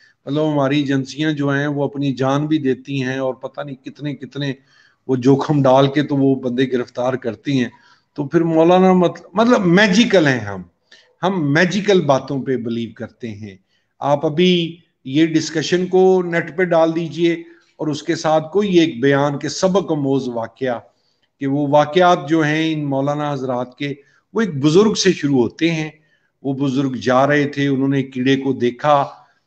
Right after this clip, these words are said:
तो उसके मुंह में कुछ दाना था, तो वो बुजुर्ग जो थे फौरन सजदे में पड़ गए।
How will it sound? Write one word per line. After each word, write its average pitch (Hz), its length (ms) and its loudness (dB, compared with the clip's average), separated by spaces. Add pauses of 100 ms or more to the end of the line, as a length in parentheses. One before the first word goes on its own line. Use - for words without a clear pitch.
(160)
तो 131 120 0
उसके 131 880 0 (180)
मुंह 131 380 -2
में 143 140 0
कुछ - 400 -8
दाना 123 380 0
था, 135 220 0
तो 135 160 -4
वो 127 340 -2
बुजुर्ग 135 400 0
जो 131 140 2
थे 135 140 -2
फौरन 123 380 0
सजदे 113 380 -8
में 101 140 -14
पड़ 98 220 -16
गए। 98 200 -20